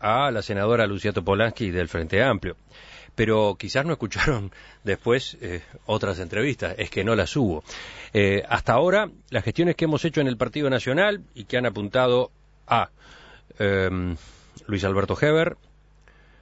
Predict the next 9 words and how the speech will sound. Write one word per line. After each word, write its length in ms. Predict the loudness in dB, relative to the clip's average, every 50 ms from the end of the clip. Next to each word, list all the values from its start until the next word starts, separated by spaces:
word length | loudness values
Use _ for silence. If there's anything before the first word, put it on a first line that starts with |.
| _ _ _ _ _ _
Pablo 220 | -2 0 0 2 0
da 100 | 0 0
Silveira, 640 | 0 -2 0 2 2 2 2 2 2 2 0 0 -4 -10 _ _ _ _ _ _ _ _ _ _ _ _ _ _ _ _ _ _ _ _ _ _ _ _ _ _ _ _ _ _ _
Luis 240 | -2 0 0 2 2
Alberto 400 | 2 2 2 2 2 2 2 4
Lacalle 440 | 2 2 2 2 2 2 2 2 2
Herrera, 380 | 2 2 0 0 0 0 0
Jorge 340 | 0 -2 -4 -4 -2 -2 -2
Larrañaga, 760 | 0 0 0 0 -2 0 0 2 2 4 4 2 2 0 -2